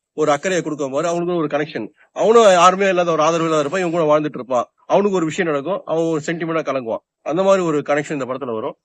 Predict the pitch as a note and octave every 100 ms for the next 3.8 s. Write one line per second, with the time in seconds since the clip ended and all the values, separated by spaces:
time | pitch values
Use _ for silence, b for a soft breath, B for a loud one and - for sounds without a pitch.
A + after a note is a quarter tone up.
0 | _ D3+ F3 F#3+ D#3+ E3 D#3+ C3+ A#2 -
1 | D#3 _ _ - C#3 C3+ C3 B2 B2 F#3+
2 | F3+ - D3 D3 G3 F4+ _ _ D#3+ D#3+
3 | D#3 _ _ _ - C#3 C3 B2